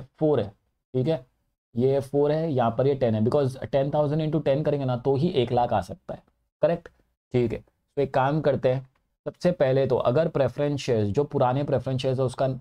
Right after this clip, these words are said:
परसेंटेज कितना है? टेन परसेंट। तो मैं लिख देता हूँ टेन परसेंट प्रेफरेंस शेयर, ये ओल्ड प्रेफरेंस शेयर्स है ना, तो टेन परसेंट प्रेफरेंस शेयर कैपिटल अकाउंट डेबिट,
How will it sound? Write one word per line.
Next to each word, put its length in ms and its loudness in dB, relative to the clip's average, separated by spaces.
परसेंटेज 440 0
कितना 280 -4
है? 100 -4
टेन 200 0
परसेंट। 340 -2
तो 60 -2
मैं 100 -2
लिख 120 0
देता 180 0
हूँ 100 -2
टेन 260 -2
परसेंट 520 -2
प्रेफरेंस 560 -2
शेयर, 460 -2
ये 120 0
ओल्ड 440 0
प्रेफरेंस 500 -2
शेयर्स 260 0
है 80 0
ना, 140 -10
तो 120 2
टेन 300 0
परसेंट 400 -2
प्रेफरेंस 440 -2
शेयर 300 -4
कैपिटल 640 -2
अकाउंट 760 -2
डेबिट, 380 0